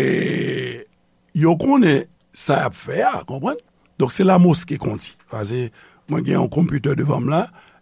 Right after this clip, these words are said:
e mwen konsilte li, se la moske. La moske El Aqsa, e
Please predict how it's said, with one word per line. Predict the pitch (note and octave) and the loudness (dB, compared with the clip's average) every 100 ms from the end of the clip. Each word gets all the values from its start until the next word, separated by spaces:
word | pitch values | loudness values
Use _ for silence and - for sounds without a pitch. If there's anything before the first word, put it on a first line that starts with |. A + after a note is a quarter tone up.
| _ | _
e | C3+ C3 | -4 0
mwen | E3+ E3 - | 0 -2 -4
konsilte | A#2+ - C3+ A2+ B2 | -6 -4 -4 -4 -2
li, | F3 | 0
se | - C#3+ | 0 -2
la | C#3+ | 0
moske. | A#2+ C#3 - - - - F3 - - | -2 -2 -2 -6 -8 -12 -14 -14 -10
La | A2 A2 | -8 -6
moske | A#2 - - C3+ D3+ | -8 -10 -6 -6 -4
El | C3+ B2 - | -6 -6 -4
Aqsa, | A2+ - - - C3+ D3+ G#3 _ - - - _ - | -6 -6 -6 0 2 2 -4 _ -20 -20 -20 _ -2
e | C#3+ C3+ | 0 0